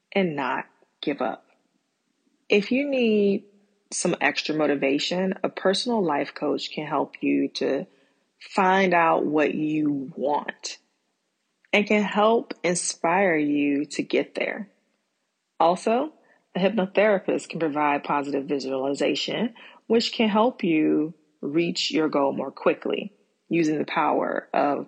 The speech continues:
subconscious mind. Combining the two techniques can really help you to create positive change in your life.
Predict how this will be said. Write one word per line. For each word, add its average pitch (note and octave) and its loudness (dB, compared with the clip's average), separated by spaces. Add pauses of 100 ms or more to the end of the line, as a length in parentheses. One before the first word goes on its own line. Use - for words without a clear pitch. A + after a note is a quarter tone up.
subconscious - -6
mind. - -8 (1000)
Combining G3 4
the F#3+ 4
two F#3 -2
techniques D3+ -2
can - -8
really D3+ 2
help D3 -2
you C3+ -2
to C#3 -2
create C#3 -4
positive C#3 -6
change C#3 -8
in - -12
your - -6
life. C3 -6